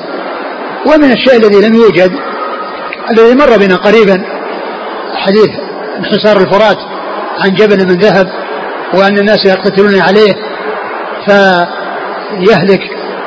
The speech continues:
تكون نسبة الهلاك تسع-، تسعة وتسعين بالمئة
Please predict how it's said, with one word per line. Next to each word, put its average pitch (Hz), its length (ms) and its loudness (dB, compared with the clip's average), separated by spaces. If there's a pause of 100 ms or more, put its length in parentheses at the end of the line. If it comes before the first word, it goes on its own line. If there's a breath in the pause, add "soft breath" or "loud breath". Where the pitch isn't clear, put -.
(140)
تكون 202 220 0
نسبة 214 340 2
الهلاك 196 340 2 (400)
تسع-، 214 460 -2
تسعة 190 200 -2
وتسعين 202 320 -4
بالمئة 214 360 2